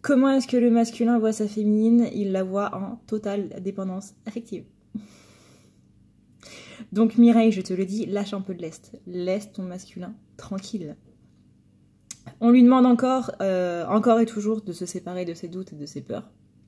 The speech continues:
Parce que ça n'a plus lieu d'être et que ça va juste plomber votre relation. Donc Flamèche, tu sais ce qu'il te reste à faire. Tu es de retour avec l'amour de ta vie et, euh, crois-moi qu'elle va pas s'envoler. Parce que sinon, elle l'aurait fait avant.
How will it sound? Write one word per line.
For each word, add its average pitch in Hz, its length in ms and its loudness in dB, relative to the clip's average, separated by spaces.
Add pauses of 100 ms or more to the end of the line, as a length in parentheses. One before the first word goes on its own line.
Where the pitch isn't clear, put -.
(680)
Parce 202 160 -8
que 208 60 -4
ça 190 120 -6
n'a 170 140 -10
plus 165 140 -16
lieu 165 100 -10
d'être 175 200 -8
et 170 60 -10
que 165 120 -18
ça 160 120 -16
va 156 140 -10
juste 165 260 -12
plomber 160 320 -12
votre 151 220 -18
relation. - 360 -14 (840)
Donc 165 240 -12
Flamèche, 170 260 -12
tu 165 100 -18
sais 156 120 -14
ce - 80 -16
qu'il - 80 -20
te - 80 -20
reste - 160 -20
à 156 60 -16
faire. 185 200 -16 (1500)
Tu 247 240 2
es 269 160 4
de 247 340 6
retour 277 460 0
avec 214 260 0
l'amour 220 300 2
de 233 80 2
ta 220 180 0
vie 214 400 -2
et, 190 480 -2
euh, 170 180 -6
crois-moi 202 440 -2
qu'elle 196 140 -4
va 170 100 -6
pas 165 80 -6
s'envoler. 151 320 -10 (1000)
Parce 170 200 -14
que 180 60 -10
sinon, 180 320 -6
elle 165 100 -10
l'aurait 160 180 -8
fait 156 120 -16
avant. - 100 -12